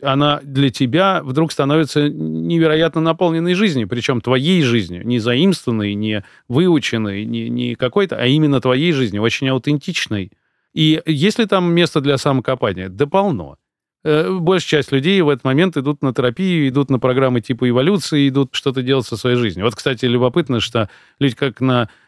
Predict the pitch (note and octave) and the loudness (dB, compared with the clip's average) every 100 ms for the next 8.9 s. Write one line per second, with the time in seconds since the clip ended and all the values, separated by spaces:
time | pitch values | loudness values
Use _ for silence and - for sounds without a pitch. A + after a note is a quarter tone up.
0 | - C3+ - B2+ A#3+ - - C3 B2 G#2 | -4 -2 0 2 2 2 0 0 0 0
1 | G2+ A2 - G2+ D3+ G#3 D#3 F3+ C#3 C3+ | -2 -2 -4 -2 -2 0 -2 -2 0 0
2 | D#3+ C3 A#2 B2+ D3 - G#2+ A2 B2+ - | 0 0 0 -2 -2 -2 -2 0 -2 0
3 | A#2+ A#2 A#2 C3 C#3 A#2 A2 A2 A2+ G#2 | -2 0 0 2 0 -2 -6 -6 -4 -4
4 | - A#2 A2 - B2+ A#3 - B2+ C3 - | -4 -4 -4 -4 -2 -2 -2 -2 -2 0
5 | D3 C#3 C3 C#3 - A2+ A#2+ C#3+ - A#3 | 0 2 0 0 -2 -4 -2 -4 0 0
6 | F#3 - A#2 C3 C#3 D3 D#3+ C3 C#3 - | 0 -2 -6 -2 -2 0 -2 0 -4 -2
7 | A#2+ F2+ - F2+ - _ _ _ _ C#3+ | -2 -2 -8 -20 -20 _ _ _ _ -2
8 | C3 D#3+ D3 C#3+ B2+ E3 C#3+ C3+ C3 | -2 -4 0 0 0 -2 -2 -2 -2